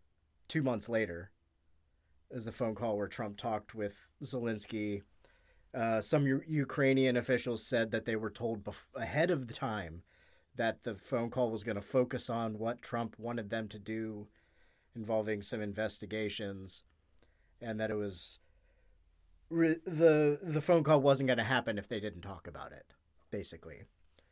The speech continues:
Uh, the next month, the twenty-fifth, twenty, or the, the aid, the military, uh, f-, military slash foreign aid was frozen at the direct command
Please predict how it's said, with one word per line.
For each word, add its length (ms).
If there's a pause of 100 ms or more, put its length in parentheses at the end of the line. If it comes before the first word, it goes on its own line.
(960)
Uh, 200
the 140
next 340
month, 560
the 160
twenty-fifth, 840
twenty, 520 (960)
or 80
the, 380 (240)
the 320
aid, 480 (140)
the 40
military, 560
uh, 200
f-, 180 (140)
military 500
slash 320
foreign 500
aid 460 (760)
was 180
frozen 720 (340)
at 140
the 80
direct 580 (540)
command 640